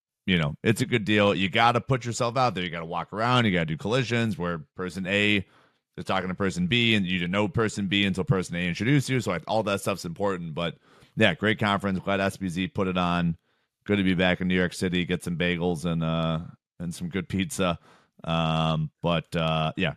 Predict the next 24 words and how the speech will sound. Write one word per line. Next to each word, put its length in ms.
great, 340
great 300
sports 400
betting 240
specific 480
conference. 400
Of 100
course, 220
G 200
two 320
E 140
is 120
the 80
larger 320
one 180
in 60
Las 200
Vegas. 380
That 180
is 140
gaming 320
overall, 580
slots, 600
casino, 600